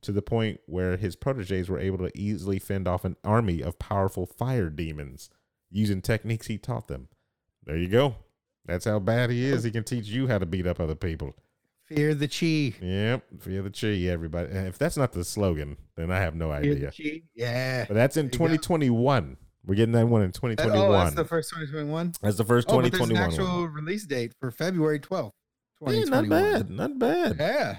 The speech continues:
Speaker 1: Marvel likes to do
Speaker 2: Ooh.
Speaker 1: these, uh, ethnic movies in February, huh? Black
Speaker 2: Oh, yeah,
Speaker 1: Panther.
Speaker 2: you know, gotta, gotta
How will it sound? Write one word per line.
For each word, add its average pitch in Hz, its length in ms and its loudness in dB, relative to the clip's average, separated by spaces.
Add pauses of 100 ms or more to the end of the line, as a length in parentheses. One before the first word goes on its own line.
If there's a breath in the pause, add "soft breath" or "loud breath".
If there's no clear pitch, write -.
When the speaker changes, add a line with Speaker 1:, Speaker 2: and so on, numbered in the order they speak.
Speaker 1:
Marvel 165 280 0
likes 156 180 0
to 147 60 -8
do 156 100 0
Speaker 2:
Ooh. - 20 4
Speaker 1:
these, 151 260 2
uh, 135 140 2
ethnic 147 320 0
movies 139 320 2
in 117 100 0
February, 92 540 2
huh? 110 140 2 (1400)
Black 85 260 0
Speaker 2:
Oh, - 60 4
yeah, - 100 6
Speaker 1:
Panther. - 240 6
Speaker 2:
you 247 100 4
know, 247 340 0
gotta, 233 140 0
gotta - 0 -